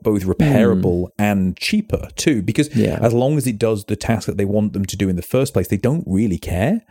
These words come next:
Speaker 2: Hmm. Yeah, I think it's interesting. Like,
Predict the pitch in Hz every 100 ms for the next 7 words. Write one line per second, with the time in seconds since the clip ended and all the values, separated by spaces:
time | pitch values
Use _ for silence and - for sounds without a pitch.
0 | - - 127 113 104 104 - _ _ _
1 | _ _ 180 175 139 - 139 - 226 170
2 | - - 120 - 98 - 90 - 101 104